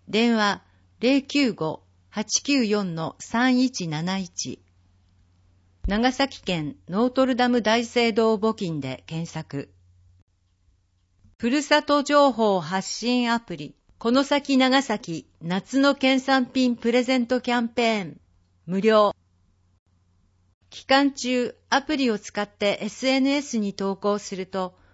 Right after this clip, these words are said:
抽選で県産品が当たります。また、応募者全員に、青いぜブルーアイランズプロジェクト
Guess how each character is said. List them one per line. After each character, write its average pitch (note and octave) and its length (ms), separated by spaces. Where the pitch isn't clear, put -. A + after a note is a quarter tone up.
抽 C4 180
選 C4 320
で A#3 220
県 B3 260
産 C#4+ 300
品 C4 180
が A#3+ 180
当 A3+ 100
た A3+ 80
り A3+ 120
ま G#3+ 160
す。 - 180
ま A3+ 140
た、 A3+ 300
応 C4+ 240
募 D4+ 120
者 A3+ 180
全 A3 380
員 A3 160
に、 G#3 260
青 A#3+ 280
い C#4 80
ぜ G3 340
ブ F3+ 160
ル B3+ 100
ー C4+ 200
ア C4+ 80
イ B3+ 80
ラ G3+ 120
ン F#3+ 40
ズ F3+ 120
プ G#3 140
ロ G3 140
ジ G#3 100
ェ G#3 60
ク - 100
ト - 300